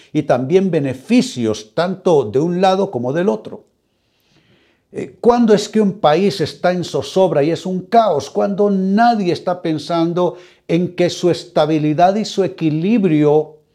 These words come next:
y su bienestar depende de cómo funcionen las conexiones con los demás.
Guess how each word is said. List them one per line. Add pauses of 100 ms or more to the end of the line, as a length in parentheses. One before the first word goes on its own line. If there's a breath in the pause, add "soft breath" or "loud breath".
(180)
y
su
bienestar
depende
de
cómo
funcionen
las
conexiones
con
los
demás.